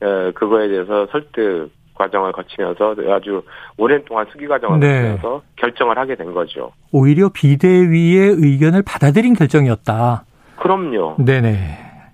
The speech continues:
Speaker 1: 그런데 그것에 대해서
Speaker 2: 네.
Speaker 1: 이제 박지원 비대위원장님께서, 어, 아까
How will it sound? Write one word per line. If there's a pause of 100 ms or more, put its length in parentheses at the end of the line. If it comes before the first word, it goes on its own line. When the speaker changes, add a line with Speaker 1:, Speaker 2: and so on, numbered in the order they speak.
(420)
Speaker 1:
그런데
그것에
대해서
Speaker 2:
네.
Speaker 1:
이제
박지원 (480)
비대위원장님께서, (220)
어,
아까